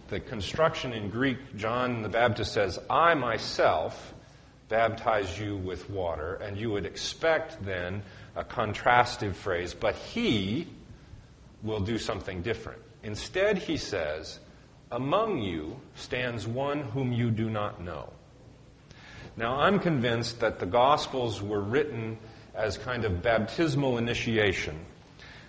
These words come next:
Think of hearing them for the first time as a new Christian. The Christians guarded their, their mysteries very carefully, so you didn't hear the gospel until you had been baptized. So you've been baptized,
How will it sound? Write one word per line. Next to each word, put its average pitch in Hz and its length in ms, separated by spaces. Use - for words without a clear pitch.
Think 147 260
of 104 280
hearing 147 560
them 113 220
for 107 200
the 95 80
first - 500
time 101 400
as 98 140
a 101 80
new 120 180
Christian. 92 680
The 90 100
Christians 98 500
guarded 107 500
their, 92 280
their 98 180
mysteries 101 480
very 107 260
carefully, 104 440
so 104 100
you 98 160
didn't 101 220
hear 135 280
the 120 100
gospel 95 520
until 113 360
you 160 160
had 135 140
been 123 200
baptized. 113 580
So - 180
you've 101 260
been 123 220
baptized, 131 920